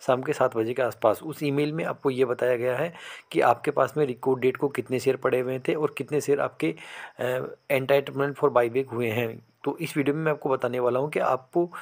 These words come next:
आपके पास में जो इस ई-, ईमेल आया है, इसका पूरा मतलब क्या है, कौन-कौन सी डेट है और कितना यहाँ पर एक्सेप्टेंसी रेशियो रखा गया है, किसी शेयर्स को बायबैक के लिए भेजना है, पूरी इन्फॉर्मेशन आपको इस एक वीडियो में मिलने वाली है। तो सबसे पहले मैं स्टार्टिंग में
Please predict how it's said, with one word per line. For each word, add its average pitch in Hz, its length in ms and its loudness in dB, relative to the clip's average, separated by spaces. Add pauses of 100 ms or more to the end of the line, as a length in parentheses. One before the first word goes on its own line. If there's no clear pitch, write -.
(300)
आपके 139 160 -4
पास 151 200 2
में 165 80 -4
जो 165 60 0
इस 165 260 -8
ई-, 135 140 -8 (100)
ईमेल 151 340 2
आया 143 180 6
है, 151 100 2
इसका 156 180 -2
पूरा 143 240 2
मतलब 131 380 -2
क्या 139 140 6
है, 156 340 -2
कौन-कौन 135 380 0
सी 139 100 -6
डेट 127 380 0
है 143 100 2
और 143 120 -2
कितना 127 260 -2
यहाँ 127 120 2
पर 135 140 0
एक्सेप्टेंसी 123 500 -2
रेशियो 123 300 0
रखा 123 160 -2
गया 120 220 2
है, 180 180 0 (460)
किसी 147 220 0
शेयर्स 160 220 0
को 156 100 -2
बायबैक 131 340 0
के 139 100 -4
लिए 135 80 2
भेजना 120 280 -2
है, 151 80 -2
पूरी 143 260 -2
इन्फॉर्मेशन 123 480 -4
आपको 120 200 -4
इस 120 120 -6
एक 127 80 -14
वीडियो 113 220 -2
में 165 100 -6
मिलने 117 260 -4
वाली 107 220 0
है। 107 140 -10 (600)
तो 156 80 0
सबसे 160 280 0
पहले 160 260 0
मैं 160 100 -4
स्टार्टिंग 131 440 -2
में 170 240 -10